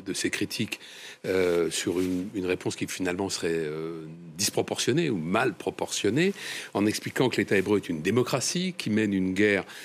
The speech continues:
légitime contre un adversaire qui veut le détruire. Euh,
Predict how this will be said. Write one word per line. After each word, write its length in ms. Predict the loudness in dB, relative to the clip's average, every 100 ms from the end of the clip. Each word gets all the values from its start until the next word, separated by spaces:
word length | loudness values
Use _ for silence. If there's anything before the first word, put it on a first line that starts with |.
| -14 -2
légitime 760 | 2 4 4 0 -2 0 0 -2 -10 -20 -10
contre 220 | -8 -2
un 120 | 0
adversaire 720 | 2 2 2 2 4 4 2 -2 _ _ _ -12 -10 -6
qui 160 | -2
veut 120 | 2 2
le 120 | 2
détruire. 560 | 2 2 4 4 4 0 -10 -14 -6
Euh, 260 | 0 2 2